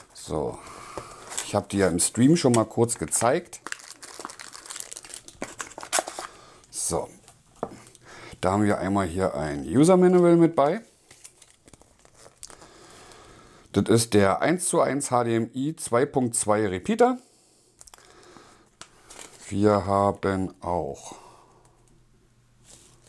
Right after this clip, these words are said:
Deutsch, glaub ich, mit bei, oder? Hoffe ich doch. Nee, alles in Englisch.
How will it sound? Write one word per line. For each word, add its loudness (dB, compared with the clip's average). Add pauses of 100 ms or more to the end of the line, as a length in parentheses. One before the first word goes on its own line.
(920)
Deutsch, -2
glaub 0
ich, -12
mit -10
bei, -8
oder? -6
Hoffe -8
ich -14
doch. -8 (2250)
Nee, 2
alles 0
in -6
Englisch. -2